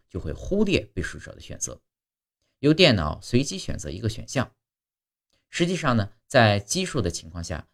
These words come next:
电脑总会选中被试者之前的选择，因此呢，被试的选择总是会执行，但在后一种情况下，他们的控制感比较低。结果再一次表明，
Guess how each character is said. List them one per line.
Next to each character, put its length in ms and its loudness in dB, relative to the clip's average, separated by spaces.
电 220 4
脑 320 -8
总 220 -6
会 240 -2
选 320 -2
中 260 0
被 160 0
试 160 -8
者 180 -12
之 220 -10
前 300 -4
的 180 -2
选 180 -16
择， 280 -16
因 120 4
此 180 0
呢， 180 -12
被 120 6
试 240 -2
的 80 -2
选 220 -4
择 340 -6
总 220 -10
是 160 -6
会 100 -4
执 180 -8
行， 280 -8
但 120 4
在 100 6
后 260 4
一 60 4
种 140 -6
情 200 -14
况 120 -10
下， 380 -8
他 140 2
们 120 2
的 80 -8
控 180 -2
制 120 -6
感 320 -16
比 80 -20
较 140 -18
低。 280 2
结 180 6
果 220 0
再 240 6
一 40 2
次 120 -6
表 180 -8
明， 200 -14